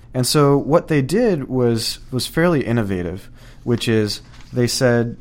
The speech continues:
"You know what? We don't have to learn everything about each of these industries to really know how to sell to them effectively."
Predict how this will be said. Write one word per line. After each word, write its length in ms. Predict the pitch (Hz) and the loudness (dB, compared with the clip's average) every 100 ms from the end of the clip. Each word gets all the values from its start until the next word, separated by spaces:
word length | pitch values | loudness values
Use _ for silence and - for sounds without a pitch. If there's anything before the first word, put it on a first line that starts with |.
| - - | -18 -4
"You 120 | 131 | 2
know 100 | 135 | 4
what? 320 | 123 135 170 | 6 4 4
We 140 | 123 120 | 0 2
don't 260 | 143 156 | 4 2
have 220 | 117 110 - | 0 -4 -4
to 80 | |
learn 260 | 98 98 92 | -4 -4 -4
everything 400 | 92 90 87 90 | -6 -6 -6 -6
about 300 | 85 85 - | -4 -4 -4
each 180 | 98 - | -8 -10
of 80 | 87 | -10
these 180 | 87 | -8
industries 560 | 90 87 85 87 85 85 | -6 -6 -6 -8 -10 -10
to 120 | - | -8
really 240 | 98 92 92 | -4 -2 -2
know 160 | 90 | -4
how 140 | 87 85 | -6 -6
to 80 | 90 | -8
sell 200 | - 90 | -10 -10
to 120 | 90 | -10
them 120 | 87 | -12
effectively." 600 | 85 80 85 - - - | -10 -12 -12 -12 -12 -12